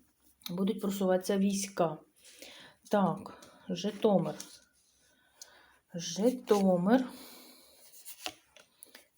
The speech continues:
Житомиру треба бути дуже обережним, так як із Житомира також, з, зі сторони Житомира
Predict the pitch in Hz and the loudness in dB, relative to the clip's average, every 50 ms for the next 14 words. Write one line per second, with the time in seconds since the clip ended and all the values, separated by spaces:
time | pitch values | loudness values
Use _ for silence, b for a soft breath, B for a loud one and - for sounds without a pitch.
0 | _ - 185 180 196 196 196 185 180 185 185 185 196 196 196 196 196 202 196 196 | _ -6 -4 -4 -4 -4 -2 0 2 2 2 4 4 4 4 4 4 2 2 0
1 | 208 196 190 - 214 202 196 208 202 202 196 196 196 180 180 170 165 165 180 185 | 0 0 -2 -2 -2 -2 -2 -2 -2 -2 0 0 2 2 2 2 2 0 0 -2
2 | 202 220 - b b b b b b b b b b b b b b b _ - | -2 -2 -4 b b b b b b b b b b b b b b b _ -6
3 | 196 196 196 214 208 208 226 208 196 202 226 240 240 - 190 185 190 190 196 202 | -6 -4 -2 -4 -4 -2 -2 -2 2 2 2 2 2 0 0 2 4 4 2 2
4 | 196 - 208 - - - 175 175 190 190 - - - - - - - - 160 160 | 0 -2 -4 -4 -4 -2 -2 -2 -2 -4 -6 -10 -14 -14 -14 -12 -8 -6 -4 -4
5 | 170 170 180 185 190 - 202 196 196 196 196 196 196 190 196 - - 175 175 175 | -2 -4 -4 -6 -4 -2 0 4 6 6 6 6 4 2 0 0 -2 0 0 0
6 | 175 180 220 240 247 | 2 2 2 2 0